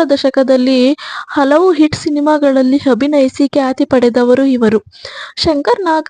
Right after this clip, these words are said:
ಅನಂತ್ ನಾಗ್, ವಿಷ್ಣುವರ್ಧನ್, ಅಂಬರೀಷ್ ಜೊತೆ ತೆರೆ ಹಂಚಿಕೊಂಡಿದ್ದಾರೆ. ಸುಮಾರು ನಾಲ್ಕು ದಶಕಗಳಿಂದ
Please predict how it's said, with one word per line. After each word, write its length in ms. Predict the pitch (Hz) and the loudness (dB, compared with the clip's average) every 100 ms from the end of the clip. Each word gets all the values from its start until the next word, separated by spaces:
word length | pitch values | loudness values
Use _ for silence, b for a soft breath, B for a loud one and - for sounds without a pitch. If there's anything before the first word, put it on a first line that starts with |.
| - | -2
ಅನಂತ್ 340 | 277 370 427 | 0 -2 -4
ನಾಗ್, 240 | 311 294 | -2 -2
ವಿಷ್ಣುವರ್ಧನ್, 760 | 262 254 494 466 302 - 269 254 B B B | -2 -2 -2 0 0 0 -2 -2 B B B
ಅಂಬರೀಷ್ 460 | 285 277 440 508 - | -2 2 2 2 0
ಜೊತೆ 380 | 320 302 294 277 | -2 2 4 2
ತೆರೆ 300 | 285 269 285 | 2 0 2
ಹಂಚಿಕೊಂಡಿದ್ದಾರೆ. 920 | 311 285 285 285 254 254 220 233 226 - B B B B 294 B | 0 -2 -2 -2 0 0 0 0 0 -2 B B B B -18 B
ಸುಮಾರು 580 | - 392 403 415 330 339 | -4 -2 2 2 2 2
ನಾಲ್ಕು 460 | 311 294 330 427 | 2 0 0 0
ದಶಕಗಳಿಂದ 720 | 320 285 349 359 302 269 269 | 0 -2 -2 0 2 2 0